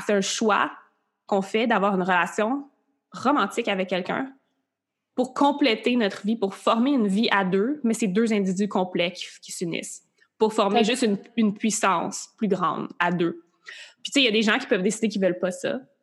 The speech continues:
Speaker 1: qui veulent juste être seuls, puis qui veulent avoir des relations physiques. Il y a des gens qui font ça, puis c'est un, c'est, c'est un choix acceptable, c'est un choix très différent, parce que selon moi, c'est très difficile d'avoir une relation qui est juste physique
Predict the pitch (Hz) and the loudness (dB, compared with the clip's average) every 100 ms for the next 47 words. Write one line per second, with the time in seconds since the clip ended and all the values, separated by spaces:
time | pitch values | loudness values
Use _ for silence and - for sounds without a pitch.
0 | _ _ _ - 196 185 185 196 - 190 | _ _ _ -4 2 2 2 -2 -2 0
1 | 170 - - - 180 170 320 349 - - | 0 -2 -10 -2 0 2 0 -2 -4 -12
2 | - - 185 170 165 175 170 175 185 170 | -6 -2 2 2 2 2 2 0 -2 -2
3 | 175 170 170 180 185 - 180 160 - - | 2 2 2 0 -2 -2 -2 -2 -4 -8
4 | - _ _ _ _ _ 233 226 277 381 | -20 _ _ _ _ _ 0 2 2 0
5 | - 208 202 190 190 302 - _ - - | -2 -2 0 0 0 -2 -12 _ -10 -2
6 | 226 185 185 196 - 202 202 185 - 196 | 2 2 0 -4 -4 -2 0 0 2 2
7 | 180 180 180 180 170 - - 202 185 233 | 2 0 -4 0 0 0 -2 -2 0 2
8 | 202 - 208 202 - 180 180 233 277 208 | 0 0 0 0 0 0 2 0 0 -4
9 | - 196 220 202 190 226 240 196 - 202 | -6 0 2 4 2 2 -2 -6 -4 -4
10 | - 226 196 175 175 170 165 190 196 185 | -2 -2 0 0 -2 -2 -4 -6 -4 -6
11 | 185 - 180 190 | -6 -6 -6 -8